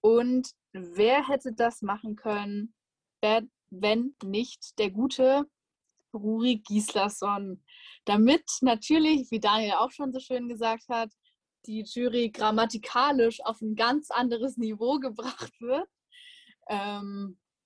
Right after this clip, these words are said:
ja, ich hab mich tatsächlich echt, echt gefreut, dass, äh, Rurik in der Jury saß. Ich meine, er war ja eh im Studio, weil, ähm, der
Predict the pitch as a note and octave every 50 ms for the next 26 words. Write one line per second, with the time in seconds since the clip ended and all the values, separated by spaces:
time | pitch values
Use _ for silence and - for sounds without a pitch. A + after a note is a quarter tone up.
0 | _ _ _ _ _ - - F#3+ F3 F3 F3 F3 F3+ - A#3+ A3+ - C4 C4 -
1 | B3 A3+ - - B3 A3 - A3 A3 A3+ G#3 G#3+ - - - A#3 A#3 - - -
2 | A3 G#3+ G#3+ - _ G#3+ G3 - - - F#3 F#3 G3 G#3 G3 - G#3 G3+ G#3 G#3
3 | - - - - G3+ G3+ G3 G3 G3 G3 G3 G3 G3 G#3 G#3+ G#3+ A3 A3+ G#3+ A3
4 | G#3+ G#3 G#3 G3 G3+ G#3+ G#3+ A3+ A3 G#3+ A3 G#3+ G#3+ A3+ A#3 A3+ - _ _ _
5 | _ _ _ - - G#3+ G#3 G#3 G3+ G3 F#3+ F#3 F3+ E3+ G#3 A#3 B3+ C4 C4 -
6 | C#4+ C4+ B3 B3+ B3 A3 A3 F#3+ F#3 F#3 F#3 F#3 F#3 F#3 F#3 F3+ - - F3+ F3+
7 | F3+ F3+ F3+ F3+ F3+ F3 - - F3+ F3 F3 E3+ F3 E3+ F3 F3 F3 F3+